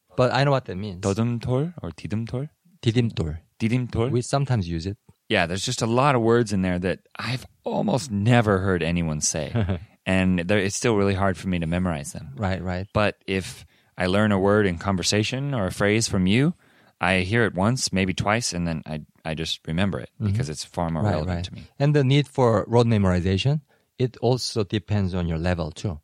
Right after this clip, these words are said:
Speaker 1: If you're an absolute beginner in the language in Korean,
Speaker 2: Oh,
Speaker 1: then
Speaker 2: yeah.
Speaker 1: of course you need to start with something.
Speaker 2: Yeah.
Speaker 1: So let's say you memorize, you know, 하나, 둘, 셋, 넷, and you memorize 안녕하세요, 고맙습니다,
Speaker 2: Yeah.
Speaker 1: 반갑습니다,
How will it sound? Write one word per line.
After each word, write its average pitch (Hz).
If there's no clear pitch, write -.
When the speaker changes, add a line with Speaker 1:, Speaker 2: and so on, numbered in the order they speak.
Speaker 1:
If 107
you're 120
an -
absolute 104
beginner 107
in 90
the 82
language 82
in 85
Korean, 98
Speaker 2:
Oh, 85
Speaker 1:
then 78
Speaker 2:
yeah. 92
Speaker 1:
of 85
course 143
you 95
need 98
to 85
start 120
with 85
something. 120
Speaker 2:
Yeah. 98
Speaker 1:
So -
let's 107
say 107
you 104
memorize, 92
you -
know, 85
하나, 107
둘, 90
셋, 90
넷, 95
and 87
you 107
memorize 87
안녕하세요, 95
고맙습니다, 98
Speaker 2:
Yeah. 90
Speaker 1:
반갑습니다, 98